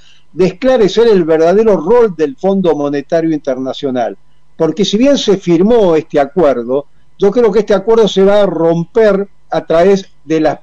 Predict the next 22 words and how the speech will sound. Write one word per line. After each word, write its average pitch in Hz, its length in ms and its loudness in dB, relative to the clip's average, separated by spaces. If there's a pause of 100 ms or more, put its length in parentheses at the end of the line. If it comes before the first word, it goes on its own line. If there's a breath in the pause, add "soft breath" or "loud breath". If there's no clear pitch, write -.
prácticas 202 640 0
y 160 120 -2
de 147 100 -4
la 143 100 2
realidad 160 380 0
concreta 165 640 -2
de 135 180 0
nuestro 135 420 -6
pueblo. 143 540 -2 (420)
Cuando 156 300 -2
veamos 220 300 2
el 190 100 -2
tema 214 240 0
salario 165 600 0
y - 20 -14
pongan 156 360 -4
este 135 240 -10
tope, 165 480 -4
cuando 143 280 -2
vemos 196 320 0
esto 190 300 -2
que 143 260 -6